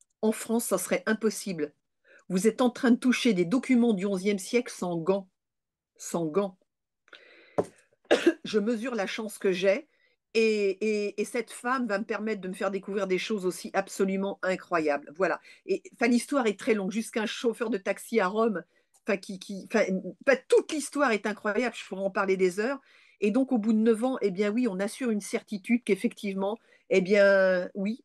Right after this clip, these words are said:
on est bien cette femme en fait, parce que tout se corrobore aussi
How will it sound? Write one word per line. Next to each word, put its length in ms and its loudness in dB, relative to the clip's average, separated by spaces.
on 180 -2
est 80 2
bien 200 -2
cette 240 -2
femme 320 0
en 80 -2
fait, 460 -4
parce 260 -4
que 280 0
tout 160 2
se 140 0
corrobore 680 2
aussi 460 -4